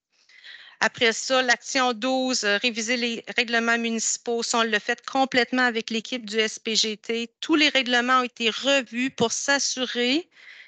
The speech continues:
qu'on n'était pas plus sévère que le provincial. C'était un des enjeux qu'on recevait. Les producteurs nous disaient, « Vous êtes donc bien sévère à Sherbrooke. Être agriculteur à Sherbrooke, c'est, c'est, c'est, c'est, c'était lourd. »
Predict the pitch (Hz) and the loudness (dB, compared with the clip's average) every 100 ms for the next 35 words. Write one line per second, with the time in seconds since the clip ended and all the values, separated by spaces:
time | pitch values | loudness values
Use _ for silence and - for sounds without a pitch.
0 | _ _ 240 226 226 214 - 247 254 - | _ _ 2 2 2 0 0 0 0 -2
1 | 262 - 220 226 233 233 214 - 202 190 | 0 2 2 2 0 -4 -4 -4 -2 -4
2 | 180 - 92 80 - - 240 - 226 - | -4 -2 -2 -2 -8 -8 -8 0 -2 2
3 | 254 277 233 247 220 208 220 214 196 285 | 2 2 0 0 2 2 2 2 -2 0
4 | 240 208 - - 247 214 247 226 226 247 | 0 0 -2 2 2 2 0 0 0 0
5 | 240 285 294 277 202 - 240 240 202 185 | 0 0 0 -2 -6 -6 -6 -6 -8 -6
6 | 185 202 214 208 320 370 262 208 262 339 | -4 -4 -4 -4 -4 -2 -2 0 0 0
7 | 311 - 196 190 208 285 - - - - | 0 0 -2 -6 -4 -4 -6 -14 -16 -4
8 | 269 302 285 233 254 - 349 302 320 277 | -2 2 0 0 -2 -2 -2 0 0 0
9 | - 220 196 214 277 - - - 185 - | 0 -2 -4 -2 -2 -4 -8 -6 -8 -10
10 | _ _ _ _ - - - - _ - | _ _ _ _ -16 -14 -14 -18 _ -14
11 | - 180 165 - 196 - 208 - 285 254 | -12 -10 -10 -8 -8 -4 -4 0 2 4
12 | 254 262 185 | 2 2 0